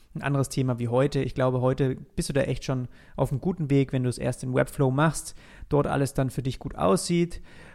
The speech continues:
So, und dann guckst du es dir nochmal im Entwicklertool in, in Chrome oder so im Safari an, gehst dann nochmal in Responsive-Modus,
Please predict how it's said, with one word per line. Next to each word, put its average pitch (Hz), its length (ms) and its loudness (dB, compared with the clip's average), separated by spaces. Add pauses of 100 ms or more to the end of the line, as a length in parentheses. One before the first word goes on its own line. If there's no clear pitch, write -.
So, 147 260 4
und 135 200 0
dann 135 120 0
guckst - 240 -6
du 135 40 0
es - 80 -6
dir 139 140 -2
nochmal 127 300 0
im 123 100 -2
Entwicklertool 147 680 0
in, 131 160 -2
in 131 140 -6
Chrome 175 420 2
oder 131 240 2
so 135 220 -8
im 135 120 -4
Safari 160 480 0
an, 143 340 -2
gehst 131 220 -2
dann 139 120 0
nochmal 135 220 0
in 131 100 -2
Responsive-Modus, 131 960 -2